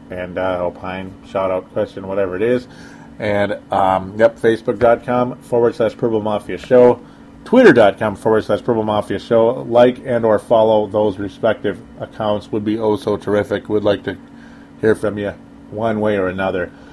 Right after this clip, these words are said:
So with that, <laughs> thank you all again one last time. This has been episode number one hundred of Purple Mafia. We'll be back to start the next quest for the next one hundred.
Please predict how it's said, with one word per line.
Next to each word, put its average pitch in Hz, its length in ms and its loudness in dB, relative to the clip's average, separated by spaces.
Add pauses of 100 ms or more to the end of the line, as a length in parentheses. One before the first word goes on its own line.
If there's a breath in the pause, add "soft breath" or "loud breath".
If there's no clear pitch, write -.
(160 loud breath)
So 123 220 0
with 113 160 4
that, 139 400 6 (500)
<laughs> - 300 -10 (100)
thank 139 260 0
you 131 200 4
all 120 240 8
again 107 440 2 (360)
one 110 200 -6
last 110 300 -2
time. 101 340 -6 (640 loud breath)
This 120 220 -4
has 131 120 -2
been 120 180 4
episode 127 420 2
number 117 300 0
one 131 160 2
hundred 127 260 2
of 104 100 0
Purple 110 220 0
Mafia. 117 500 0 (600 loud breath)
We'll 117 160 2
be 123 100 6
back 120 520 4
to 120 100 -2
start 120 320 4
the 117 100 0
next 120 440 0
quest 123 400 6
for 117 580 4 (760 loud breath)
the 120 100 0
next 117 240 0
one 123 120 -2
hundred. 127 360 0